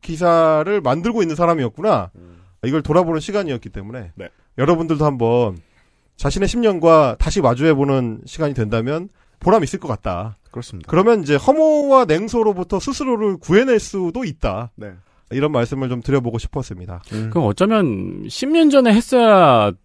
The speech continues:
Speaker 3: 되는 거를 이제 할 차례가 온 것 같기도 해요.
Speaker 1: 그렇죠, 뭐.
Speaker 3: 네,
Speaker 1: 네.
Speaker 3: 판단.
Speaker 1: 맞습니다.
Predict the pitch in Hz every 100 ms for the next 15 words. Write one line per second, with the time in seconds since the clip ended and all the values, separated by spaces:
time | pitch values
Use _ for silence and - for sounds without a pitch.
0 | _ 110 127 170 135 120 180 160 117 107
1 | 107 165 214 156 185 190 143 110 104 -
2 | - 226 190 160 110 123 - 131 170 120
3 | 143 _ - 214 - 302 320 98 131 202
4 | - 202 190 214 190 165 160 _ _ -
5 | 104 120 98 92